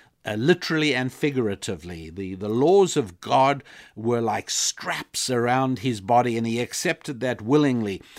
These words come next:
He presented the alternative, equally necessary viewpoint of structure and laws, that yes, when the light turns red, you put your foot on the brakes and you stop your car. That's what you do.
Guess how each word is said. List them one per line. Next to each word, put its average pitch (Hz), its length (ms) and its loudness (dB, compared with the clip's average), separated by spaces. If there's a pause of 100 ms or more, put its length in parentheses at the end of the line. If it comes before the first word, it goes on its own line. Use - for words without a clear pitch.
(160)
He 180 800 -4 (300)
presented 131 800 0
the 110 160 -6
alternative, 143 720 -2 (360)
equally 175 500 2
necessary 139 760 0
viewpoint 107 680 -4
of 110 160 -6
structure - 680 -4
and 104 300 -4
laws, 127 300 0 (320)
that 139 240 -2
yes, 180 420 0
when 139 160 2
the 131 100 2
light 147 380 2
turns 127 420 2
red, 131 360 0
you 113 100 -2
put - 380 -2
your 127 100 0
foot 170 240 -2
on 135 140 2
the 113 60 -2
brakes 123 380 -2
and 120 120 -2
you 107 80 -2
stop - 420 -4
your 120 160 2
car. 101 300 0
That's 120 260 -2
what 120 160 -4
you 120 120 0
do. 110 280 -2